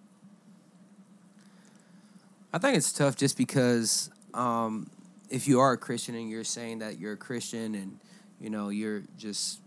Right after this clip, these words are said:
you know, very involved in the church, just, you know, doing all the things, right? Um, when you, when you go to this wedding, is it saying that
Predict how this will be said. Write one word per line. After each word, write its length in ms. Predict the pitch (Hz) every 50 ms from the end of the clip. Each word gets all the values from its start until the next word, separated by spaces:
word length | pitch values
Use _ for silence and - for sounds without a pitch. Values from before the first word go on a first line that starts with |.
| -
you 80 | - 101
know, 240 | 101 98 92 90 82 87
very 240 | 117 113 113 113 113
involved 360 | 110 107 110 110 110 110 110
in 80 | 110 113
the 80 | 101
church, 500 | - - - 120 113 110 107 - - -
just, 300 | - 107 104 98 - - 98
you 100 | 98 113
know, 180 | 113 104 101 101
doing 300 | 98 120 117 113 110 104
all 180 | 107 104 107 104
the 80 | 110 -
things, 360 | - 113 110 104 101 101 - 113
right? 320 | 104 104 104 107 107 - - - - - - - - -
Um, 240 | - 120 110 107 110
when 120 | 110 110
you, 180 | 113 139 139 120 - - -
when 160 | - 113 117 117
you 140 | 117 113
go 360 | 104 - - 120 117 120 139 151
to 640 | - - - 123 110 107 104 104 101 95 78 - -
this 280 | - 110 104 - - -
wedding, 520 | 101 113 117 120 113 101 95 95 85 - - -
is 160 | 85 101 95
it 140 | 110 107 90
saying 480 | - - - 117 113 113 113 101 101 98
that 320 | 104 101 98 92 92 -